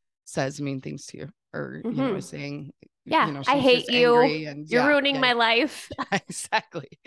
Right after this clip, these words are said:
Speaker 1: And so basically your manual is that I'm a good mom if my kid is <laughs> nice to me or if she says, you know, "Uh, Mommy, I love you. I'm so grateful that you're not letting me do whatever <laughs> right now," you know?
Speaker 2: Yeah.
Speaker 1: And so if you can step back and look at the situation,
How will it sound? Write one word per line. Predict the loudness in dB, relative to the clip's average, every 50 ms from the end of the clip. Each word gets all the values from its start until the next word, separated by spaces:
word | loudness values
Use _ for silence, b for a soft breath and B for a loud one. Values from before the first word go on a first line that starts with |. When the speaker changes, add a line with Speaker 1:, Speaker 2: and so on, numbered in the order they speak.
| B B B B B B B B B B
Speaker 1:
And | -2 0 0 0 -2
so | 2 4 6 6 6 4
basically | 2 2 0 0 0 -2 -4 -6 -4 -4 -4 -2
your | -2 -2 0
manual | 0 2 2 2 2 2 2 2 2 2 0 0 -2
is | -2 -4 -4 -2
that | -2 0 0 0 0 0
I'm | -2 -2 -2 -4
a | -6
good | -8 -8 -6 -4
mom | -4 -2 -2 -2 -4
if | -4 -6 -6 -6 -4
my | -4 -4 -4
kid | -4 -4 -6 -4
is | -4 -6 -6 -6
<laughs> | -8
nice | -6 -6 -6 -6 -6
to | -6
me | -8 -6 -6 -6
or | -4 -4 -4
if | -4 -6 -8 -8
she | -8 -10 -10
says, | -8 -4 -2 -2 -2 -4 -6 -10 -16 -20 _ _ _ _ _ _ _ _ _ _ _ _ -12
you | -10 -8
know, | -8 -8 -8 -12 -14 -16 _ _ _ _ _ _ _ _ -10
"Uh, | -10 -8 -6
Mommy, | -4 -2 -2 -2 -2 -2 -4
I | -2
love | -2 -2 -2 -2 -2 -2
you. | -2 -2 -2
I'm | -2 -4
so | -4 -6 -6
grateful | -4 -2 -4 -4 -4 -4 -6 -6 -4
that | -4 -4 -4
you're | -4 -4
not | -2 -2 -2 -2 -4
letting | -4 -4 -4 -4 -4
me | -4 -4
do | -4 -4 -2 0
whatever | 0 2 2 2 4 4 4 4
<laughs> | 6 4
right | 4 4 2 0 0
now," | 2 0 0 0 -2 -6 -6 -8 B B B B B -4 B
you | 0 2
know? | 4 4 4 4
Speaker 2:
Yeah. | 2 0 B B B B B B B B
Speaker 1:
And | -4 -2 -2 -2
so | 0 4 4 6 6 6 4 4
if | 2 0 0
you | -2 -6 -4
can | -4 -4 -4 -4 -6
step | -4 -2 0 0 0
back | 2 0 0 0 -2
and | -4 -6 -4 -4
look | -4 -4 -4 -6
at | -6
the | -4 -6 -6
situation, | -4 -6 -8 -6 -4 -4 -2 -2 -2 -2 -2 -2 -2 0 -2 -4